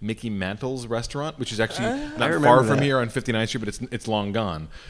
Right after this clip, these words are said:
Speaker 1: But they used to, like, do shows from Mickey Mantle's restaurant, and as a little kid on Staten Island, I'd be, like, fantasizing about this amazing space where all these people were around watching them do a radio show.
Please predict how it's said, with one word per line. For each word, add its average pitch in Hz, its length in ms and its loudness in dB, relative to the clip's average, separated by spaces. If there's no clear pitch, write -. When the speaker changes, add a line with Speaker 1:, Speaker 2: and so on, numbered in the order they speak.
Speaker 1:
But 107 100 -2
they 113 80 4
used 117 140 4
to, 117 80 -8
like, 104 240 0
do 110 160 2
shows 101 340 -2
from 104 140 -4
Mickey 98 160 -4
Mantle's 90 260 -4
restaurant, 95 300 -4
and 101 80 0
as 92 80 -4
a 92 60 -6
little 95 200 -6
kid 107 300 0
on 87 80 -4
Staten 92 300 -4
Island, 90 240 -4
I'd 85 40 -8
be, 90 80 -6
like, 87 160 -8
fantasizing 92 640 -2
about 85 200 -8
this 87 120 -8
amazing 98 520 -4
space - 520 0
where 95 100 -8
all 98 120 -4
these 95 140 -6
people 113 200 -6
were 107 80 4
around 101 260 0
watching 98 360 -2
them 95 120 -4
do 92 120 -2
a - 20 0
radio 87 300 -2
show. 80 220 -10